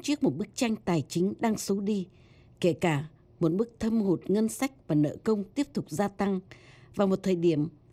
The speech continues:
khi mà Hà Nội đang muốn chi nhiều hơn vào công tác xây dựng các cơ sở hạ tầng. Tuy vậy, các dấu hiệu tích cực về nền kinh tế Việt Nam với tốc độ tăng trưởng rất khả quan và thị trường chứng khoán đang bùng nổ,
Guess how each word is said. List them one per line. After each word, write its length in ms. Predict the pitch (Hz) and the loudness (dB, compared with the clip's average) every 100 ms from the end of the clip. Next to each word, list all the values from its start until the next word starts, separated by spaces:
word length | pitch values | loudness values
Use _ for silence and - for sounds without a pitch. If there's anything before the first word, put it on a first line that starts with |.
| - | -2
khi 120 | 277 | 0
mà 140 | 233 | 0
Hà 120 | 190 165 | 2 2
Nội 260 | 170 143 | 2 2
đang 240 | 101 220 220 | 0 0 0
muốn 100 | 247 | -2
chi 180 | - 240 | -2 0
nhiều 280 | 220 160 143 | 2 2 2
hơn 320 | 147 226 220 - - - | 0 0 0 -4 -20 -6
vào 100 | 147 | -6
công 240 | - 202 | -2 -2
tác 200 | 247 247 | -2 -4
xây 220 | - 240 190 | -2 0 0
dựng 240 | 180 - - - | -2 -2 -8 -6
các 180 | 233 - | -4 -2
cơ 100 | 196 | -2
sở 340 | - 143 120 | 0 -2 -2
hạ 120 | 139 131 | -4 -6
tầng. 380 | - 180 147 135 _ - - - - - - - - - - - | -2 0 0 -2 _ -20 -20 -20 -20 -20 -20 -20 -20 -20 -20 -2
Tuy 100 | 285 | 0
vậy, 280 | 220 196 - - | 2 0 -2 -4
các 160 | 269 | 0
dấu 120 | 285 | 0
hiệu 220 | 277 214 143 | 2 0 0
tích 280 | 320 - | -4 -2
cực 180 | - - | -4 0
về 80 | 180 | 2
nền 200 | 165 151 | 4 2
kinh 240 | - 247 | 0 -2
tế 200 | 233 226 | 0 -2
Việt 220 | 240 165 156 | 0 -2 0
Nam 300 | 208 220 208 _ - - - | 0 -2 -4 _ -20 -20 -2
với 100 | 262 | 0
tốc 220 | 262 - | 0 0
độ 160 | 202 110 | 0 0
tăng 260 | - 240 - | 0 -2 0
trưởng 260 | 190 143 | 0 0
rất 220 | 139 170 - | 0 -2 -2
khả 140 | 208 - | -6 -2
quan 300 | 202 202 190 - - - - - - | -2 0 -2 -6 -20 -20 -20 -10 -2
và 80 | 190 | 0
thị 180 | 196 - | 0 2
trường 220 | 202 170 | 2 2
chứng 200 | 220 226 | 0 -4
khoán 360 | - 240 233 320 | -2 -2 0 0
đang 220 | 240 240 196 | -2 0 2
bùng 180 | 156 | 2
nổ, 280 | 147 139 139 | 2 2 -2